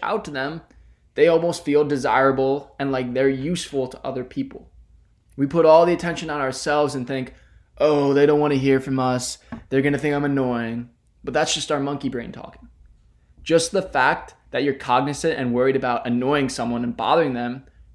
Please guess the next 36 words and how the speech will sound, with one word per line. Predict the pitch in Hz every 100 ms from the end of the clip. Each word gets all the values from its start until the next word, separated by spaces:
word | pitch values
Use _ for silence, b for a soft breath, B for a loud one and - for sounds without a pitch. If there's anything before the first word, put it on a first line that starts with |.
| -
probably | 170 226 208
means | 190 202 175
that | 165 - - -
you | 143 -
aren't | 147 151 156
even | 143 135
bothering | 123 113 101 117
them | 98
in | 113
the |
first | - - -
place. | - - - -
<laughs> | 139 180 - - -
The | 135
people | 180 185 202
that | 180
are | 165
most | 143 156 156 -
annoying | 160 143 147 156 147
are |
usually | 139 170 214 185 202
those | 147 135 143 170
who | 156 139
have | 120
no | 123 127 131 139
idea | 135 120 120 139
that | 131 123
they're | 120
being | 117 120 117
annoying. | 117 110 - - _ -
They | 127
just | 143 135 -
simply | 139 147 143
lack | 127 120 123 -
that | 117 113 - -
self-awareness. | - 95 95 110 90 69 - - -